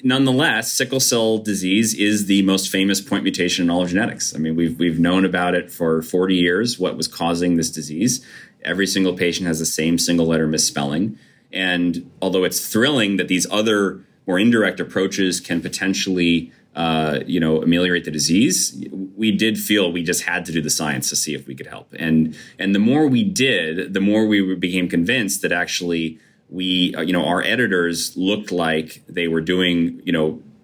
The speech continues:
better edits, cleaner edits, uh, than we were seeing elsewhere and, and could be potentially best in class option for patients. And so at the end of the day,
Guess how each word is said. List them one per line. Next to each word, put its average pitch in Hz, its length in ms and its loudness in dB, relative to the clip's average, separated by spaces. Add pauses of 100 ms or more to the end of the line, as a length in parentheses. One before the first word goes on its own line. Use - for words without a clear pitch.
(200)
better 107 520 0
edits, 92 540 -2
cleaner 104 500 0
edits, 85 520 -2
uh, 82 220 0
than 82 160 2
we 82 120 2
were 80 80 2
seeing 78 300 0
elsewhere 95 440 2
and, 82 220 -2
and 82 220 -2
could 98 180 -2
be 82 120 0
potentially 80 460 -4
best 76 220 -2
in 80 80 -2
class 76 240 -4
option 73 260 -2
for 78 140 -4
patients. 135 480 0 (400)
And 87 100 -4
so 92 120 0
at 87 40 -4
the 95 120 0
end 113 120 2
of 110 60 0
the 110 80 2
day, 90 540 0